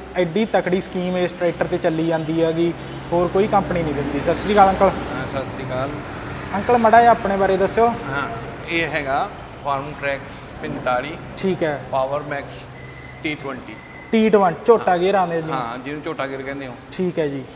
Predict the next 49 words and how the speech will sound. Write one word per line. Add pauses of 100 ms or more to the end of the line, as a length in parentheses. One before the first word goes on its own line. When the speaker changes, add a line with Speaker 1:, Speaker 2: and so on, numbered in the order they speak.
(140)
Speaker 1:
ਉਹਦੇ
'ਚ
ਆ
ਗਿਆ
ਇਹ।
Speaker 2:
ਹਾਂ,
ਏ
ਵੀ
ਐਲ
ਟੈਕਨੋਲੋਜੀ
ਦਾ
ਇੰਜਨ
ਹੈ
ਇਹਦੇ
'ਚ। (220)
Speaker 1:
ਠੀਕ
ਹੈ। (340)
Speaker 2:
ਠੀਕ
ਹੈ, (220)
ਟੈਕਨੋਮਾਈਜ਼
ਗੇਅਰ
ਹੈ। (1120)
Speaker 1:
ਇੰਜਨ
ਦਿਖਾਉਣੇ
ਆ
ਕਿ
ਤੁਹਾਨੂੰ।
Speaker 2:
ਹੂੰ। (760)
Speaker 1:
ਤੇ
ਸ਼ੋ
ਵੀ
ਮੈਨੂੰ
ਲੱਗਦਾ
ਵਨ
ਪੀਸ
ਕਰਤੀ
Speaker 2:
ਵਨ
Speaker 1:
ਹੈ
ਨਾ
ਸਾਰੀ?
Speaker 2:
ਸ਼ੋ
ਵਨ
ਪੀਸ
ਹੈ। (1500)
Speaker 1:
ਠੀਕ
ਆ,
ਵੇਖੋ
ਲੌਕ
ਵਗੈਰਾ